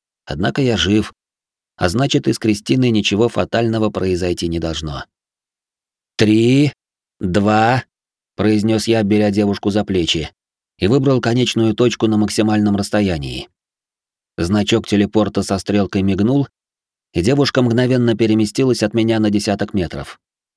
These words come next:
Секунду она стояла, ничего не понимая,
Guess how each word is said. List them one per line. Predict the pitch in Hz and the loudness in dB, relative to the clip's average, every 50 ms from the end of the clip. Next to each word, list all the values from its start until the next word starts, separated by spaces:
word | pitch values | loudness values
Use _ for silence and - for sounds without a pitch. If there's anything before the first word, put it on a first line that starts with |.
| _ _ _ _ _ _ _ _ | _ _ _ _ _ _ _ _
Секунду | - - - - - 131 135 120 101 98 | -8 -8 -8 -2 0 0 0 2 2 2
она | 98 101 101 98 | 2 2 0 0
стояла, | - - 104 113 113 110 107 | 0 0 0 2 2 2 2
ничего | 101 98 95 - 104 101 | 0 0 0 0 0 2
не | 104 104 | 2 0
понимая, | 101 - 107 107 110 120 113 101 85 78 71 | 0 0 0 2 2 2 0 0 -2 -2 -6